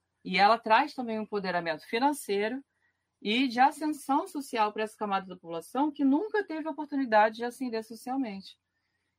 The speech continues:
Então, é, eu acho muito interessante essa provocação que o, que a música, é, negra, o L G B T I mais, como a composição do Lucas Rezende, fantástica, trazendo a violência das,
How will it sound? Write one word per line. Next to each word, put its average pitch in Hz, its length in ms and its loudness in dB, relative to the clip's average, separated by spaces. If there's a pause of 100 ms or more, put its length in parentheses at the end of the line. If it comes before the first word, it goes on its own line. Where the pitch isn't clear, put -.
Então, 294 600 0
é, 214 360 0
eu 240 80 2
acho 320 280 2
muito 381 220 -2
interessante 392 680 -4
essa 269 160 -10
provocação 190 760 -4
que 175 160 -16
o, 160 240 -12 (460)
que 175 100 -8
a 170 80 2
música, 175 680 -6
é, 151 400 -6
negra, 165 560 -4
o 160 80 0
L 160 160 -2
G 165 140 -10
B 165 120 -10
T 175 120 -8
I 156 60 -6
mais, 170 400 2
como 165 220 -6
a 165 60 -6
composição 170 440 -10
do 175 100 -12
Lucas 170 280 -12
Rezende, 160 480 -8
fantástica, 180 680 0
trazendo 160 380 -6
a 165 60 -6
violência 165 520 -6
das, 160 220 -14